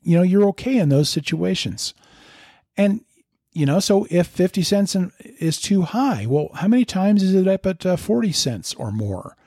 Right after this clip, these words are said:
or thirty cents, you know, and, and just get a look at what the more common ones are and how often do you get the ones in there. And that'll help you get an idea of maybe what kind of a rule to set for yourself. And so if you wanna go to forty cents a minute, that's still twenty-four bucks an hour. And a lot of people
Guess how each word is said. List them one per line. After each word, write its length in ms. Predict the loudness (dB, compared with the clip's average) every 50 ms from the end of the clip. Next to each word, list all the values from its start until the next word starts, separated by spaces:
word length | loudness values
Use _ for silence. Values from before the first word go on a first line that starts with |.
| _ _ _ -20 _ _ _
or 140 | 0 0 2
thirty 260 | 2 2 2 2 2
cents, 260 | 0 0 -2 -4 -2
you 60 | 0 0
know, 100 | 2 2
and, 160 | 0 0 -2
and 160 | 2 2 4
just 240 | 4 4 2 4 2
get 120 | 2 4
a 40 | 4
look 240 | 4 4 2 2 0
at 120 | -4 -4
what 240 | -2 -2 -2 -2 0
the 60 | 2
more 200 | 4 4 4 4
common 500 | 2 -2 -4 0 2 2 4 4 4 2
ones 320 | 2 2 2 2 2 2 2
are 400 | 2 2 2 0 0 -2 -4 -6 -8 -18 -20 -20 -20 -20 -20 _ _
and 200 | 0 2 2 2
how 280 | 0 0 0 2 2
often 320 | 2 2 0 0 2 2 2
do 80 | 2
you 80 | 2 0
get 100 | -2 -2
the 80 | -2 -2
ones 300 | 0 2 2 2 2 2
in 160 | 2 2 2
there. 260 | 2 0 -2 -6 -6 -4
And 140 | -2 0 0
that'll 300 | 0 0 -2 0 0 0
help 220 | 0 0 0 -2
you 40 | 0
get 160 | 2 2 4
an 120 | 4 4
idea 340 | 4 2 2 2 2 2 2
of 80 | 2 0
maybe 240 | 0 0 0 0 0
what 440 | -2 -2 -2 0 0 0 -2 -4
kind 320 | -8 -6 -2 0 2 2 2
of 100 | 2 2
a 60 | 0
rule 460 | 0 2 2 2 2 2 2 -2 -4 -8 -16 -20 -20 -20 -20 _ _
to 140 | 0 0 2
set 260 | 2 2 0 0 0
for 140 | 0 2 4
yourself. 560 | 4 2 2 0 -2 -4 -6 -10 -18 -20 -20 _ _ _ _ _ _ _ _ _ _ _ _ _ _ _ _ _ -6 -2
And 180 | 0 0 0
so 340 | 2 2 4 4 6 4 4
if 160 | 2 -2 -2
you 60 | 0
wanna 160 | 0 0 2 2
go 100 | 2 0
to 80 | 0
forty 300 | 0 2 2 2 2 2
cents 280 | 0 0 0 -2 -2 -2
a 60 | -2
minute, 200 | -4 -4 -2 0
that's 140 | 0 0 0
still 140 | 0 -2 -2
twenty-four 460 | 0 -2 0 0 0 2 2 0 2
bucks 240 | 2 0 0 0 0
an 100 | 0 2
hour. 220 | 2 2 2 0
And 100 | 0 -4
a 20 |
lot 200 | -6 -6 -6 -6
of 80 | -6 -4
people 260 | -4 0 0 0 0